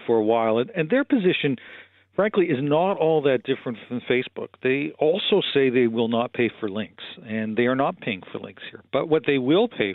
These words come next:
for, um, is value add, and I think that's a pretty reasonable approach to take. So they're basically saying, "Listen, we're not gonna pay for the inclusion of links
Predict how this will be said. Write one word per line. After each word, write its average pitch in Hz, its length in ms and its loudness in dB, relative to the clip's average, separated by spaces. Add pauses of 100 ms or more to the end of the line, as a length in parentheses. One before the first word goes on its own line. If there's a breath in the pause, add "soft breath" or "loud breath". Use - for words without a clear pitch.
(120)
for, 85 260 -12 (300 loud breath)
um, 117 180 -2 (120)
is 139 120 2
value 123 400 2
add, 208 320 0
and 123 160 -10
I 151 60 -6
think 220 160 -4
that's - 160 0
a - 100 -20
pretty 139 140 0 (100)
reasonable 107 320 -2
approach 95 280 -8
to 143 80 -4
take. 165 340 0
So 113 80 -4
they're 104 240 -4
basically 107 340 -6
saying, 104 160 -6
"Listen, 110 260 -4 (480 loud breath)
we're 104 100 -4 (120)
not 147 140 -4
gonna 127 160 0 (140)
pay 104 180 0
for 113 100 -2
the 95 180 -8
inclusion 101 360 -8
of 87 120 -10
links 98 360 -6